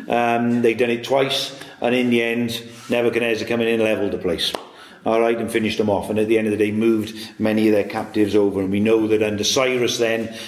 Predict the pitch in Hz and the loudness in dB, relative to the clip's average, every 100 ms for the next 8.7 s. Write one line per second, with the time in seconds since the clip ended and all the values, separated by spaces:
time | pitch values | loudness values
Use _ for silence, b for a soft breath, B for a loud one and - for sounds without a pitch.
0 | B 110 107 107 113 110 110 107 104 113 | B -2 0 0 0 2 2 2 2 2
1 | 110 107 104 127 113 107 120 107 107 113 | 0 -2 -4 -2 -2 0 0 0 -2 -2
2 | 113 110 113 123 113 110 110 113 110 - | -2 0 2 2 0 0 2 2 0 -6
3 | - - 113 117 113 117 107 - 107 87 | -14 0 2 4 2 -2 -2 -4 -4 -2
4 | 123 131 131 - 123 107 117 113 113 B | -2 -2 -4 0 2 4 4 4 2 B
5 | B - 104 113 110 110 110 107 107 110 | B -6 0 2 2 4 4 4 0 -8
6 | 107 - 107 107 107 101 104 98 104 101 | -18 -8 -6 -2 -2 0 0 0 0 0
7 | 107 104 104 101 101 B B B 101 98 | 0 2 2 2 -2 B B B -2 0
8 | 92 95 98 95 90 80 - | 0 0 -2 -2 -4 -6 -10